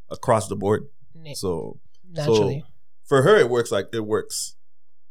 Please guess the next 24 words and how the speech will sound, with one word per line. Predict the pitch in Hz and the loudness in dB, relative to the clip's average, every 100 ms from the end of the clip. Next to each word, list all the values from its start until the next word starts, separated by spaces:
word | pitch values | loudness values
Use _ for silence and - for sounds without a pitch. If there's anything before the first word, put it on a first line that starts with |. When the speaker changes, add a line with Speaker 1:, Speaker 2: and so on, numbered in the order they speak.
| - - | -10 -4
Speaker 1:
Like, | 101 | -4
for | - 120 | 0 2
you, | 127 117 95 - | 4 2 0 0
I | 101 | 0
guess | 101 101 95 101 | 2 2 2 -2
you | 95 | 0
probably | 95 92 98 | 2 2 0
do | 95 98 - - | -2 -4 -6 -10
Speaker 2:
So | - | 0
Speaker 1:
something. | 226 208 202 | 4 4 6
Speaker 2:
I'm | 208 247 254 - - - - - - | 4 4 0 -6 -14 -14 -12 -12 -6
calm | - 165 147 185 214 196 - - - | 0 2 2 0 -2 -8 -14 -8 2
to, | |
Speaker 1:
Mm-hmm. | 139 135 - - - 151 143 - 131 | 4 2 0 -8 -14 -14 -14 -10 -4
Speaker 2:
surprisingly | - 160 - 151 139 147 | -2 -2 -2 -2 -2 -4
enough, | 135 143 - | -4 -4 -2
I'm | 135 | -4
pretty | - 147 135 | -2 -2 -2
calm | - 147 143 | -2 -2 0
in | 139 143 | 0 2
general, | 139 156 180 170 | 2 2 2 0
right? | 165 170 | 0 0
Like, | 147 | 2
I'm, | 139 135 | 4 4